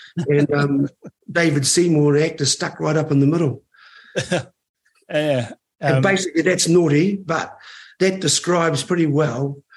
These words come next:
Speaker 1: um, how we're treated. We've just got an absolute great big bum up there or down there in Wellington.
Speaker 2: Yeah.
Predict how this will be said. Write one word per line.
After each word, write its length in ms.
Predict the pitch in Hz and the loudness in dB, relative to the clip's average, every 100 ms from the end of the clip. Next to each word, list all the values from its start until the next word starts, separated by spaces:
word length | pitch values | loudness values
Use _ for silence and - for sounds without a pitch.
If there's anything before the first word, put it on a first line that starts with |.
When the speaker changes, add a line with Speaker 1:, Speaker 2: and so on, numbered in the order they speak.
| - - _ _ | -20 -20 _ _
Speaker 1:
um, 300 | 151 151 151 | -2 2 2
how 260 | 143 170 170 | 4 2 2
we're 160 | 160 147 | 2 0
treated. 480 | - 196 190 131 | 0 0 0 -2
We've 100 | 143 | -2
just 240 | 151 156 - | 0 -2 -2
got 140 | 165 | -4
an 140 | 151 143 - | -4 -4 -4
absolute 480 | 185 - 180 165 | -4 -2 0 0
great 280 | - 180 - | 0 -2 0
big 300 | 165 151 131 | -2 -2 -2
bum 220 | 143 196 | 0 2
up 180 | 180 - | 2 0
there 300 | 127 98 110 - - - | -4 -4 -6 -12 -14 -4
or 100 | 139 | 0
down 300 | 135 147 135 | 2 2 4
there 140 | 147 | 4
in 120 | 135 | 4
Wellington. 520 | 135 135 135 127 120 113 - - - - | 4 2 2 0 -4 -8 -20 -20 -20 -10
Speaker 2:
Yeah. 180 | 135 | -6